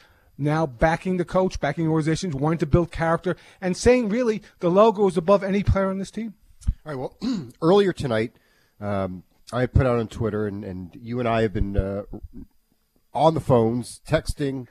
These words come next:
Speaker 1: <laughs>
Speaker 2: with people about the Jonathan Drouin situation, and we have learned that the talks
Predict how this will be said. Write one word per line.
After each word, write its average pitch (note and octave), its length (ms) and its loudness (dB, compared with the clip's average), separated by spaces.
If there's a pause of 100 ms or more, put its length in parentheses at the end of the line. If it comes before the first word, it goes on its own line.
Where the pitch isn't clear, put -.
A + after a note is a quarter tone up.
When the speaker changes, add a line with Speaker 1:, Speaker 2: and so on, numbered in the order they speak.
(260)
Speaker 1:
<laughs> - 300 -12
Speaker 2:
with B2+ 180 0
people A#2+ 480 2
about B2+ 300 4
the - 60 -12
Jonathan B2 400 0
Drouin G#2+ 320 0
situation, G2+ 520 -6
and C3+ 120 -4
we C3+ 120 2
have C#3+ 300 4
learned B2 380 4
that - 140 -2
the A2 100 -4
talks - 420 -8